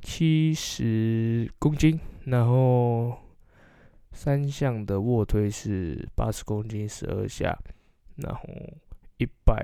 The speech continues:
二十公斤的深蹲三下，跟一百四十公斤的硬举三下。呃，这个成绩可能大部分大家可能会觉得还好，就是一个稍微有在健身的年纪。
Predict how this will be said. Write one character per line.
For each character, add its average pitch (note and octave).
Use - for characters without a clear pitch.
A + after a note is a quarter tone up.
二 A#2
十 -
公 G#2+
斤 G#2
的 G2+
深 G2+
蹲 G#2
三 -
下， A2
跟 A2+
一 D3
百 A#2+
四 -
十 B2+
公 A2+
斤 A2
的 A2
硬 A2+
举 G#2+
三 A2
下。 B2+
呃， B2
这 B2+
个 G3
成 B2
绩 B2+
可 A#2+
能 G#2
大 C3+
部 A#2+
分 A#2
大 A2+
家 A2+
可 A2
能 G#2
会 A2+
觉 G#2
得 F#2
还 F#2
好， -
就 -
是 A#2
一 A2+
个 F#2+
稍 A2
微 G#2+
有 G2
在 G#2
健 G#2
身 -
的 G#2+
年 A2
纪。 -